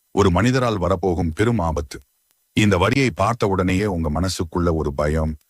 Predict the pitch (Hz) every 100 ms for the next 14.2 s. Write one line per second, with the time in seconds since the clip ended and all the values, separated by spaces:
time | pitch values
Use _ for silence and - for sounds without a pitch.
0 | _ - 85 80 - 80 85 85 78 73
1 | 67 _ _ - 80 80 76 85 92 78
2 | 76 65 65 67 67 _ _ _ _ -
3 | 95 120 143 147 110 92 98 131 131 95
4 | 82 95 120 135 113 101 90 82 85 85
5 | 80 73 71 _ _ _ _ _ - 120
6 | 165 170 156 139 127 127 107 98 90 92
7 | 117 110 87 80 80 - _ _ 101 101
8 | 87 95 127 131 98 98 123 120 104 92
9 | 101 95 87 85 120 127 98 87 80 80
10 | _ _ - 82 87 123 143 139 127 101
11 | 98 80 80 104 95 78 80 80 71 73
12 | 65 - _ _ _ _ _ - 76 -
13 | 101 98 87 82 98 95 87 85 82 80
14 | 82